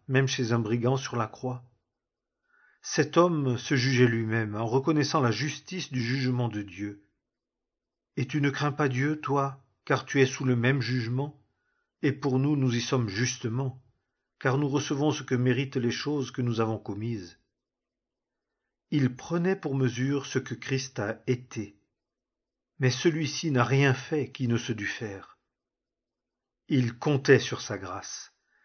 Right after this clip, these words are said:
Souviens-toi de moi. » Et, regardant à sa gloire future, il ajoutait, « Seigneur, quand tu viendras dans ton royaume. »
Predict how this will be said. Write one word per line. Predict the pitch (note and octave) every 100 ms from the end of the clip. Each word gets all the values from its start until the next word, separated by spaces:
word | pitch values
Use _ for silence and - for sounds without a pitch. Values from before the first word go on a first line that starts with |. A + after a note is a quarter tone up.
| _ _
Souviens-toi | - - F3+ C#3+ B2+ A#2+
de | G2+
moi. » | F#2+ F#2 F#2+ - _ _ _ _ _ _ _ _ -
Et, | D3 D#3+
regardant | D3+ B2 A#2+ A#2+ B2+
à | A#2+
sa | A#2 A#2+
gloire | A2 A2+
future, | - A2 - B2+ A#2 - _
il | - A2
ajoutait, « | G#2 G#2+ - A#2+ - _ _ _ _ _ _ _
Seigneur, | - - B2 G#2+ F#2+ F2 - - _ _ _ _ _ -
quand | D3
tu | C3+ C#3
viendras | A#2+ G#2+ G2+ A2
dans | G#2
ton | - F2+
royaume. » | F2+ G2 F#2 F#2 F#2+